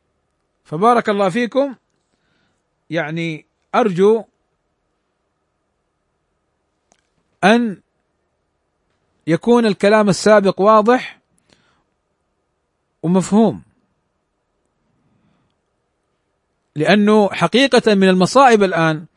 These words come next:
إنه كل من تكلم قال: "والله فلان متصدر". لا، خطأ. ما الذي ينتج عن خلاص الواحد ما عاد يتكلم،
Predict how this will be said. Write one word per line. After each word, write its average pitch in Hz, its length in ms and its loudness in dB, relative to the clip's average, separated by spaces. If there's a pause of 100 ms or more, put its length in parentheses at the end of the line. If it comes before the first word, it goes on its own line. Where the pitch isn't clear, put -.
(580)
إنه 180 280 -2
كل 294 240 0
من 277 160 0
تكلم 262 440 2
قال: 226 160 4
"والله 208 200 4
فلان 196 260 2
متصدر". 165 640 -4 (540)
لا، 226 260 0
خطأ. 175 380 -8 (1040)
ما 202 100 2
الذي 302 280 2
ينتج 277 320 2
عن 254 300 0 (120)
خلاص 240 340 2
الواحد 240 260 2
ما 269 100 0
عاد 247 100 2
يتكلم، 180 460 -2